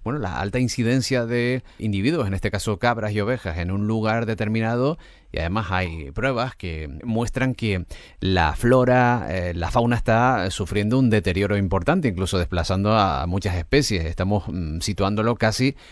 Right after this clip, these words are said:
no quizá en el número de individuos, pero sí como lo que ocurre con el rabo de gato, la amapola californiana, ¿no? Que desplaza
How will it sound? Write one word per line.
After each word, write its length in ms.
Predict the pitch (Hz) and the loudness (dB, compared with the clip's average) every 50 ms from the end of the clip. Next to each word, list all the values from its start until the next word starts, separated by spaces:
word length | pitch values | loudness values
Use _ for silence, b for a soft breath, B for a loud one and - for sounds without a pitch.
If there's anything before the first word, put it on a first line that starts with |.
| B B B | B B B
no 240 | B 92 98 104 110 | B -2 0 0 0
quizá 240 | - 131 117 - 131 | 0 0 0 2 2
en 80 | 127 131 | 2 2
el 100 | 120 110 | 4 4
número 220 | 113 120 120 117 | 4 4 4 4
de 60 | 117 | 4
individuos, 480 | 113 110 117 113 120 117 135 151 151 - | 4 4 2 2 2 4 4 2 2 2
pero 240 | - 147 123 107 95 | 2 2 4 2 2
sí 380 | - - - 113 113 131 135 | 0 -2 0 0 2 0 0
como 520 | - - 170 143 127 120 113 107 101 95 95 | 2 2 4 4 6 4 4 4 2 2 2
lo 280 | 98 95 92 90 90 85 | 2 2 2 0 0 -2
que 100 | - 90 | -2 -2
ocurre 240 | 87 107 104 120 123 | 0 0 2 2 4
con 100 | 147 135 | 4 4
el 100 | 117 104 | 2 2
rabo 220 | 101 104 98 98 87 | 2 0 0 0 0
de 100 | 90 92 | 0 0
gato, 360 | 139 175 185 - 127 101 92 | 0 0 0 2 2 2 2
la 280 | 90 87 87 87 87 | 2 2 0 0 0
amapola 720 | 87 87 90 87 87 - 117 123 117 110 107 101 98 98 98 95 | 0 2 2 2 4 4 2 2 4 2 2 2 2 0 -2 -2
californiana, 600 | 101 101 104 95 101 95 92 127 160 196 185 120 | -4 -4 -4 -2 -2 -2 0 0 0 0 0 0
¿no? 160 | 107 131 165 | -2 -2 -2
Que 100 | - 156 | -4 -2
desplaza 520 | 104 90 - - 113 107 110 - 120 123 | -4 -4 -2 -2 -2 -2 0 0 0 0